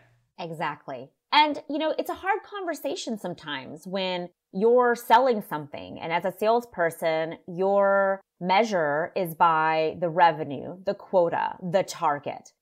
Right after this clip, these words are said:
And we put a lot of pressure on ourselves to hit those things, which we should. That's our job. Our job is to do a lot of those things. That's part of our job.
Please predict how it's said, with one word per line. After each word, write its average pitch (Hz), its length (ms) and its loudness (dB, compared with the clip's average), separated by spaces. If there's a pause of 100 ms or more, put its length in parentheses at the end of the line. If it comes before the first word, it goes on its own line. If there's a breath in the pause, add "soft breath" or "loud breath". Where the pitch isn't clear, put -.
(160)
And 196 520 0
we 208 220 0
put - 300 -2
a 247 40 4
lot 196 200 4
of 175 100 -2
pressure 208 380 0
on 170 160 2
ourselves 147 800 -2
to 185 80 -6
hit 254 340 0
those 156 260 2
things, - 420 -10
which 269 300 0
we 285 80 -2
should. 277 420 -2
That's 185 220 2
our 190 140 0
job. 156 460 0 (120)
Our 180 140 4
job 175 320 4
is 170 300 0
to 170 100 -12
do 165 160 -2
a - 20 2
lot 151 180 0
of 143 140 -6
those 143 220 -8
things. 147 160 -8
That's - 180 -10
part 190 300 0
of 165 160 -2
our 143 120 -2
job. 135 420 -8